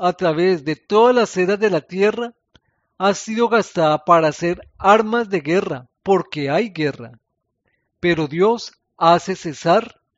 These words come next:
las guerras. Sigamos leyendo en el verso nueve. Quien hace cesar guerras hasta los confines de la tierra.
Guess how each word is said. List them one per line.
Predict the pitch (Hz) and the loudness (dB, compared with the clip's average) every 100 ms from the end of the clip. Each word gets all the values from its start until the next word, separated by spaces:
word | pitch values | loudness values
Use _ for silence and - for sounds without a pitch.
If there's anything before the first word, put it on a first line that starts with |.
| _ _ | _ _
las | 139 131 110 | -10 -10 -6
guerras. | 143 139 120 113 _ _ _ _ _ _ _ _ _ _ _ _ _ _ _ _ _ _ _ _ _ _ _ _ _ _ _ _ _ - _ | -6 -6 -10 -20 _ _ _ _ _ _ _ _ _ _ _ _ _ _ _ _ _ _ _ _ _ _ _ _ _ _ _ _ _ -20 _
Sigamos | - 180 156 160 175 | -12 -6 -4 -2 -2
leyendo | 147 196 226 151 143 | 0 0 0 -6 -8
en | 175 156 | -8 -6
el | 151 | -6
verso | 135 180 190 - 233 233 _ | -2 -2 -2 -4 -4 -6 _
nueve. | 147 151 156 127 113 104 _ _ _ _ _ _ _ _ _ _ _ _ _ _ _ _ _ _ _ _ _ _ _ _ _ _ _ _ _ _ _ _ _ _ - | -10 -4 -4 -4 -10 -20 _ _ _ _ _ _ _ _ _ _ _ _ _ _ _ _ _ _ _ _ _ _ _ _ _ _ _ _ _ _ _ _ _ _ -12
Quien | 196 190 185 - | 0 0 0 -4
hace | 196 208 196 247 | 6 6 6 -4
cesar | 247 214 - 165 151 | -6 -8 -2 -2 -2
guerras | 180 208 214 240 233 _ | 2 2 2 -2 -2 _
hasta | 196 185 196 | -4 -2 -2
los | 170 160 | -2 -4
confines | 160 143 131 202 226 233 | -6 -8 -8 -8 -4 -2
de | 214 | 0
la | 202 | 0
tierra. | 156 147 147 143 123 | -2 -4 -4 -4 -10